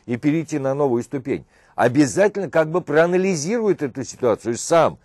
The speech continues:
Наш собственный внутренний доктор и аналитик, он просмотрит эту ситуацию. И только потом либо даст разрешение на то, что мы так поступали, либо, извините, потребует от нас лекарств. Вот это вот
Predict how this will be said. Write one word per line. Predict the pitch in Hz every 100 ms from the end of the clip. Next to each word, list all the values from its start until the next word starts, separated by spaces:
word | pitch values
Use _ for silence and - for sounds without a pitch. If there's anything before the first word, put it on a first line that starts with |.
| _ _ 92
Наш | 135 139
собственный | - 214 180 - 135 123 120
внутренний | 98 117 170 156 139 117 107
доктор | 85 165 165 - 131
и |
аналитик, | 135 147 156 135 120 -
он | 254 240
просмотрит | - 143 123 139 104 113 107
эту | 95 92
ситуацию. | 98 98 90 78 80 - _ _
И | 110 123
только | 185 170 180
потом | 165 160 202
либо | 143 160 135
даст | 123 127 -
разрешение | 127 127 120 120 131 170 220 131 - _ _ _ 92
на | 104
то, | 117
что | - 107
мы | 104
так | 98 80
поступали, | 95 - 85 69 60 - _ _
либо, | 95 135 160 165
извините, | 139 139 131 156
потребует | 147 139 120 120 110 127 156 156
от | -
нас | 107 107 120
лекарств. | 127 - 73 -
Вот | 82 80 147
это | 185 131
вот | 76